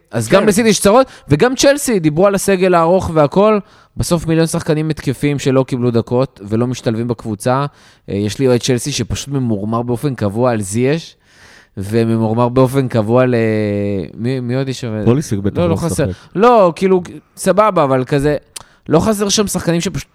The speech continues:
Speaker 1: לא מתאימים פתאום לשיטה הזאת, פתאום אודוי כן מתאים לשיטה והוא זה שמשחק.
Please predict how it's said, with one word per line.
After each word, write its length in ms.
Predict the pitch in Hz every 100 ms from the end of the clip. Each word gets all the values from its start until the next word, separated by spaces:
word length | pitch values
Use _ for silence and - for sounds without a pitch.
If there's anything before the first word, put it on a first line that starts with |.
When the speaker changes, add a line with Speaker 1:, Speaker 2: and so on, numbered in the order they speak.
| -
Speaker 1:
לא 180 | 143 170
מתאימים 320 | 175 170 160
פתאום 240 | - 156
לשיטה 300 | 147 110 98
הזאת, 220 | 131 127 -
פתאום 200 | 156 131
אודוי 420 | 120 127 135 110
כן 160 | 139 135
מתאים 260 | 131 135
לשיטה 340 | 131 123 117 131
והוא 160 | 131 127
זה 80 | 127
שמשחק. 580 | 131 120 117 - 156